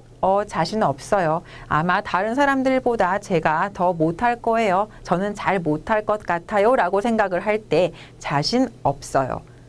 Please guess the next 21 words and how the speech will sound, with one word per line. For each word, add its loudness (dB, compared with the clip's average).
그쵸, -2
여러분? 0
자, 0
그럼, 0
어, 2
뭐가 0
자신 0
없을까요? -2
이 -2
사람은 -2
운전이네요. 0
운전. 0
자, -2
자동차를 0
운전하는 0
거요. -6
운전에 4
대해서 2
내가 0
말을 0
하면, -2